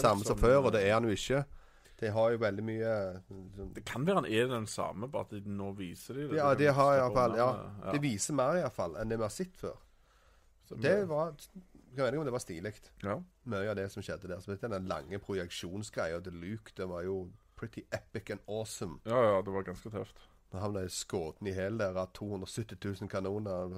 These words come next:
Speaker 2: Ja.
Speaker 1: Sikkert hvor du traff han.
Speaker 2: Ja, <laughs> stemmer det.
Speaker 1: Ja, den
Speaker 2: Ja.
Speaker 1: likte jeg. Da kan vi gå over på universet.
Speaker 2: Universet.
Speaker 1: Universet.
Speaker 2: En uendelighet av stjerner og planeter.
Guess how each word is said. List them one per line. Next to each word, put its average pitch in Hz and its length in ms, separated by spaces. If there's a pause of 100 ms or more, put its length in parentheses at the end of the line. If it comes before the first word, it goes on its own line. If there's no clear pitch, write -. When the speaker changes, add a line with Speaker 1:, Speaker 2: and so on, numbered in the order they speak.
Speaker 2:
Ja. 92 120 (840)
Speaker 1:
Sikkert 98 180
hvor 95 120
du - 60
traff 107 180
han. 196 160 (180)
Speaker 2:
Ja, 110 160 (220)
<laughs> - 320
stemmer 123 360
det. 98 100 (1040)
Speaker 1:
Ja, 113 180
den 107 140
Speaker 2:
Ja. - 20
Speaker 1:
likte 98 220
jeg. 104 160 (560)
Da 143 100
kan 160 160
vi 147 80
gå 139 140 (140)
over 110 120
på 117 200 (220)
universet. 135 720 (640)
Speaker 2:
Universet. 143 560 (280)
Speaker 1:
Universet. 110 500
Speaker 2:
En 131 80 (180)
uendelighet 175 400
av 123 120
stjerner 139 400
og 143 80
planeter. 156 420